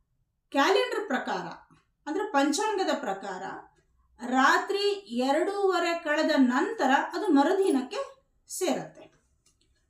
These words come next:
ಆದ್ರಿಂದಾಗಿ ಆ ಸಮಯದಲ್ಲಿ ಸಾಮಾನ್ಯವಾಗಿ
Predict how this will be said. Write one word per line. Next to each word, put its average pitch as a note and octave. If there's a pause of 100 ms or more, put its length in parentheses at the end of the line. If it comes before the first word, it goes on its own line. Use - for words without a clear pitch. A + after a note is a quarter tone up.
(1400)
ಆದ್ರಿಂದಾಗಿ C#4 (180)
ಆ E4
ಸಮಯದಲ್ಲಿ C4+ (440)
ಸಾಮಾನ್ಯವಾಗಿ D#4